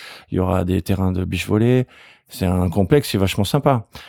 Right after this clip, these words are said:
Et quand tu vois que ce gars-là, il va utiliser que de l'énergie solaire qu'il va acheter à Engie ou qu'il va produire, et que, enfin, il essaye de faire au mieux, je veux dire. Son intention, c'est de faire un truc qui tienne la route. Alors, bien sûr, hein, tout est critiquable, hein, parce qu'il y aura plein de voitures qui vont venir, il y a plein de gens qui vont venir.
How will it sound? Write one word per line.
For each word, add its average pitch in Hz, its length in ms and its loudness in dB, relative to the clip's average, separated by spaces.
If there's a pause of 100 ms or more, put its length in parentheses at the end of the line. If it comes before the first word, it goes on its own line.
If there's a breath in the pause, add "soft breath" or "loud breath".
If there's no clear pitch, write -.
(140 loud breath)
Et 95 60 -4
quand 107 120 0
tu - 140 -6
vois 113 140 2
que - 60 -6
ce - 100 -2
gars-là, 113 340 2
il 101 140 0
va 98 120 0
utiliser 104 460 0
que 107 100 -4
de 95 100 -2
l'énergie 98 400 0
solaire 101 360 -2
qu'il 92 160 -8
va 90 80 -4
acheter 98 340 -4
à 98 60 2
Engie 101 480 0
ou 92 140 2
qu'il 90 160 -4
va 87 80 2
produire, - 420 -4 (520 loud breath)
et 101 120 0
que, - 100 0 (120)
enfin, 123 160 2
il 120 180 4
essaye 151 400 4
de 117 120 4
faire 110 240 2
au 117 60 4
mieux, 135 200 4
je 110 100 0
veux 107 80 2
dire. 98 220 2 (320 loud breath)
Son 110 260 2
intention, 123 520 2
c'est 120 160 0
de 110 100 2
faire 107 220 0
un 104 80 2
truc 131 240 -2
qui 110 120 -4
tienne 107 240 0
la 104 100 2
route. 143 400 -2 (340 loud breath)
Alors, 92 160 -2
bien 117 140 2
sûr, 131 220 2
hein, 98 160 2
tout - 240 -4
est 104 60 2
critiquable, 113 500 -2
hein, 113 140 0
parce - 140 -10
qu'il 101 140 -4
y 90 60 -2
aura 87 140 -2
plein 101 120 -4
de 95 40 0
voitures 98 280 -4
qui 101 100 -6
vont 98 120 -2
venir, 127 260 0
il 110 40 -4
y - 40 -4
a - 40 -6
plein 104 140 -2
de 92 40 -2
gens 101 100 -4
qui 101 120 -10
vont 113 120 -2
venir. 127 180 -4